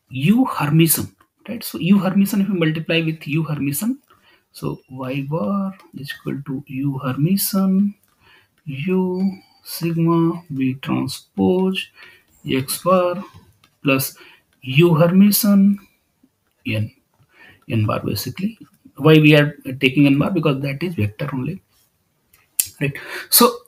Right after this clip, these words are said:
here means just, so here we can this as a Y tilde, right? Just Y tilde. And here by property of unitary matrix, this will become unity, right?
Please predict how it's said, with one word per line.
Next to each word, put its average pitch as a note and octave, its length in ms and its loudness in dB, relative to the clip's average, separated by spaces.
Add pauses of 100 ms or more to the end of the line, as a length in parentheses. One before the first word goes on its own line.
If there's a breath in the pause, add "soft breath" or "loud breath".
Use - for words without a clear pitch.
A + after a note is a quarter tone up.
(320)
here G#3+ 360 10 (600)
means D#3+ 360 8
just, B3 400 4 (1700 soft breath)
so - 260 2
here A#3 280 8 (880)
we F#3+ 200 4
can G3+ 220 6
this G#3 380 4
as D3+ 200 6
a G3+ 60 4
Y B2 240 6
tilde, G2+ 320 0 (1600)
right? C#4+ 180 -8 (240)
Just - 240 -12
Y C3+ 120 -6
tilde. - 300 -6 (500 loud breath)
And C#4+ 240 8
here C#4 360 10
by A3 240 8
property B3+ 420 8
of B3+ 160 6
unitary G#3+ 340 4
matrix, A3 440 4
this F3 260 0
will F3 120 0
become F3+ 340 0
unity, E3+ 600 0
right? A#3 200 -8